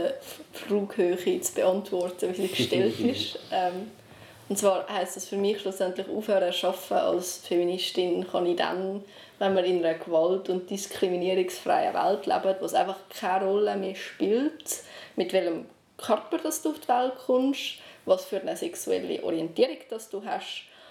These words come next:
Speaker 1: oder mit welcher Geschlechtsidentität du dich wohlfühlst. Ich glaub, dann sind wir schon recht weit, zumindest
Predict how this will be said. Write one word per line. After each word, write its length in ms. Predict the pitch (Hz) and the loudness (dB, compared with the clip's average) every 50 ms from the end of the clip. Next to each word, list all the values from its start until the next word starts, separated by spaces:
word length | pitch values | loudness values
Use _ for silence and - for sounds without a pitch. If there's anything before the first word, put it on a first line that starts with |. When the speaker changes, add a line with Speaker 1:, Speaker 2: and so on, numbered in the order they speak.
| - _ _ _ - | -20 _ _ _ 4
Speaker 1:
oder 340 | 220 214 214 214 233 208 - | 6 6 6 4 0 -2 -2
mit 160 | - 185 170 | -4 -8 -6
welcher 280 | 185 180 160 160 - - | -6 -6 -6 -6 -6 -8
Geschlechtsidentität 1120 | - - - - - - - - - - - - - - - - - - - - - - - | -8 -8 -8 -8 -8 -8 -10 -12 -12 -10 -8 -8 -8 -8 -8 -10 -8 -6 -4 -4 -4 -4 -6
du 60 | - | -10
dich 220 | - - - - - | -12 -12 -12 -8 -6
wohlfühlst. 640 | - - - - - - - - - - - - - - - - _ - | -4 -4 -4 -4 -6 -8 -8 -6 -6 -8 -8 -10 -10 -14 -20 -20 _ -8
Ich 60 | - | -4
glaub, 220 | - - - - - | -4 -4 -2 0 0
dann 440 | 165 170 190 202 202 202 202 202 - - | 2 2 2 2 2 0 -2 -4 -8 -12
sind 240 | - - - - 165 | -10 -6 -4 -2 -2
wir 80 | 160 160 | -2 -4
schon 280 | - - - - 220 - - | -4 -4 -4 -6 -6 -8 -6
recht 480 | - - - - - - - - - 233 | -4 -2 -2 -2 -2 -6 -12 -10 -8 -6
weit, 480 | - - - - - - - - - | -6 -6 -6 -8 -12 -16 -16 -14 -8
zumindest 600 | - - - - - - - - - - - - | -4 -2 -2 -2 -2 -4 -4 -4 -4 -4 -6 -10